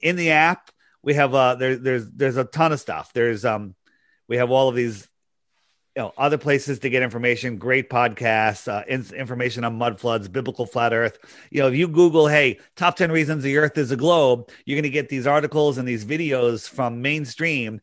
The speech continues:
that are basically the, the dumbest arguments ever. But in this video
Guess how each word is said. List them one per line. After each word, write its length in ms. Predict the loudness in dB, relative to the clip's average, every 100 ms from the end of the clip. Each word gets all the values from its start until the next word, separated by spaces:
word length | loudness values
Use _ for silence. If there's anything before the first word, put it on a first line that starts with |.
| _ -14 -4
that 120 | -2
are 40 |
basically 600 | 0 0 -2 -6 -4 -4
the, 260 | -2 -2 -2
the 320 | -2 -4 -6 _ _ _ _ _ _ -4
dumbest 380 | -2 -2 -2 -2
arguments 460 | -2 -2 -8 -2
ever. 340 | -2 0 -2 -6 -12 _ -4
But 240 | -4 -2
in 160 | -4 -2
this 300 | -2 -4 -12
video 800 | -8 -4 -2 -2 0 -2 -4